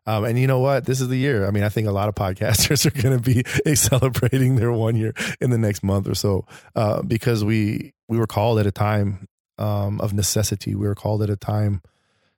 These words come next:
to, to be active, to bring the word of God out into the atmosphere in the ways that we could.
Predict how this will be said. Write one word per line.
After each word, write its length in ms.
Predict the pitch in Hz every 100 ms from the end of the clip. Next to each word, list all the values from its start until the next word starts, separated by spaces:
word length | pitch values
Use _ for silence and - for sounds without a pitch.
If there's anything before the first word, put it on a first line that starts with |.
| _
to, 680 | - 101 92 95 101 - 107 -
to 100 | -
be 180 | 101 107 -
active, 500 | 95 - 95 92 - - -
to 560 | - 104 104 101 - - -
bring 300 | - 101 107
the 100 | 104
word 220 | 101 101
of 120 | 98 -
God 440 | 92 92 92 92 _ _ _ _ -
out 180 | 104 -
into 220 | 107 -
the 140 | 104 95
atmosphere 480 | - 110 - 107
in 140 | 110 107
the 80 | 95
ways 400 | 107 107 104 92
that 160 | -
we 120 | 107
could. 340 | 95 95 92